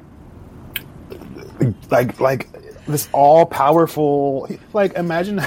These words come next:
<laughs> imagine how powerful you have to be for people to not care to march to a capital, the capital of the United States, risk their lives for this man to stay in office.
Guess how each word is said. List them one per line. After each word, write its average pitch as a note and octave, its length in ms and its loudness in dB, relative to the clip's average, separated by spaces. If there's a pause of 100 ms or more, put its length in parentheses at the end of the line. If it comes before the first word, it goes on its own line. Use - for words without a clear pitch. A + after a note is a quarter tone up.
(160)
<laughs> - 220 -20
imagine G#3 280 -2
how A#3+ 120 0
powerful D#3+ 420 -4
you B2+ 100 -4
have A2 200 -6
to G2+ 80 -12
be G2+ 280 -10 (560)
for C3 160 0
people A#2+ 560 -2 (880)
to D#3 140 -4
not D3+ 320 -4
care B2+ 480 -2 (460)
to D#3 140 -2
march C3+ 360 -2
to D#3 160 -4
a A2+ 40 -4
capital, - 600 -8 (560)
the G#2+ 80 -12
capital F3 460 -2
of C#3+ 80 2
the C3+ 60 -2
United B2+ 360 -6
States, - 480 -8
risk - 320 -6
their B2+ 140 -6
lives A2+ 680 -6
for B2 160 -6
this B2+ 200 -6
man A#2+ 280 -8
to A#2 100 -10
stay A2+ 220 -4
in G#2+ 80 -4
office. - 520 -8